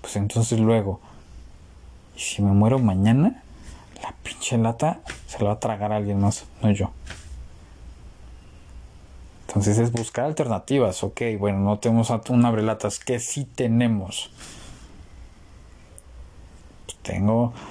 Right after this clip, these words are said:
un martillo, tengo un clavo, tengo un desarmador, tengo un perico, tengo un, un sacacorchos. El sacacorchos que a lo mejor no ayudó a abrir la lata, pero ayudó a hacer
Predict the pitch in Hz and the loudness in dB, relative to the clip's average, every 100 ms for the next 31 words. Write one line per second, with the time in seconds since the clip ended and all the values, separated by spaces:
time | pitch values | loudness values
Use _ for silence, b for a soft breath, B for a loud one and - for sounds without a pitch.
0 | B B B - - 117 107 117 117 131 | B B B -18 -4 4 6 6 2 2
1 | 117 101 - 110 120 120 127 117 95 95 | 4 2 0 2 4 4 2 0 0 -4
2 | - 113 120 123 123 123 123 120 113 110 | 0 2 4 4 4 4 4 2 0 2
3 | 107 117 107 113 120 131 117 110 123 120 | 2 2 2 2 4 2 2 0 2 0
4 | - 95 - B B B B - 113 113 | -2 -6 -6 B B B B -6 0 4
5 | 117 123 117 110 107 104 104 104 - B | 6 6 8 8 8 10 10 8 4 B
6 | B - - 123 127 123 123 120 117 - | B -4 4 6 8 8 8 8 6 4
7 | 117 107 117 127 131 - 104 98 - - | -2 0 0 2 0 0 0 0 -4 -12
8 | - - - - - - - - - - | -18 -16 -14 -14 -16 -18 -20 -16 -16 -16
9 | - - 120 123 113 120 - 143 147 139 | -10 -2 0 0 -2 -4 0 -2 0 -2
10 | - B B B B 117 117 120 120 117 | -2 B B B B -4 0 2 2 2
11 | 131 127 - 139 131 135 147 135 127 131 | 0 -2 -2 2 4 6 4 4 4 4
12 | 123 120 123 120 117 113 113 123 127 113 | 2 2 2 2 2 0 0 -2 -2 0
13 | 107 104 117 117 139 214 - B B B | 0 2 4 4 4 2 -4 B B B
14 | B B - - - - 131 - | B B -14 -12 -8 -2 0 0